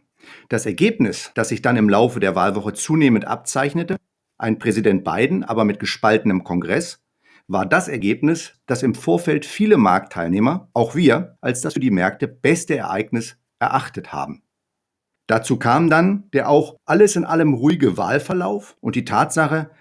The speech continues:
dass Donald Trump wenig Chancen zugerechnet werden, das Ergebnis noch zu drehen. Das führte dazu, dass die Unsicherheit der Wahl schnell ausgepreist wurde. Der wix-Index,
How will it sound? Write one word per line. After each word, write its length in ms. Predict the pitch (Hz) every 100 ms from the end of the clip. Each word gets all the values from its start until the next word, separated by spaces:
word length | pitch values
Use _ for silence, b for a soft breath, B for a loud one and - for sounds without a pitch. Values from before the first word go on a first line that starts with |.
| b b
dass 240 | - 123 -
Donald 440 | 127 113 104 -
Trump 300 | - 120 143
wenig 360 | 101 131 170 170
Chancen 460 | - 123 147 147
zugerechnet 560 | 135 135 123 120 123 101
werden, 420 | 101 101 104 104 _
das 140 | 104
Ergebnis 480 | 87 85 92 95 104
noch 160 | 90 -
zu 120 | -
drehen. 320 | 101 82 62 _ _ _ _ _ _ _
Das 160 | - 147
führte 260 | - 208 156
dazu, 440 | 139 165 196 190 B B -
dass 160 | 139
die 140 | 143 143
Unsicherheit 680 | 196 214 165 143 113 120
der 160 | 110 92
Wahl 400 | 92 104 123 -
schnell 320 | - - 170
ausgepreist 760 | 175 147 156 - 87 87 - -
wurde. 320 | 82 - - _
Der 200 | - 107
wix-Index, 800 | 170 175 - 101 104 143 -